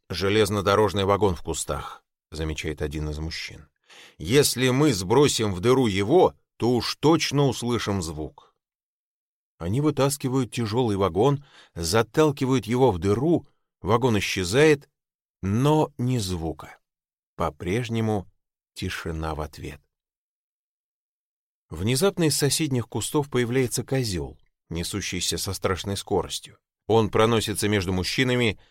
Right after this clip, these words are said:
взлетает в воздух и исчезает в дыре.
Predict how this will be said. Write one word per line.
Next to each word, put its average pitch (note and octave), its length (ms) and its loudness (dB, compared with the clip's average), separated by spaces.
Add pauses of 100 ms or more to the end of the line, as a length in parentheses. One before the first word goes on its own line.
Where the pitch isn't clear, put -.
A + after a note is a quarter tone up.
(120)
взлетает F#2 600 2
в E2+ 80 -6
воздух B2 580 2 (440)
и A2+ 140 -4
исчезает F2+ 540 -4
в D2 100 -8
дыре. D2+ 300 -6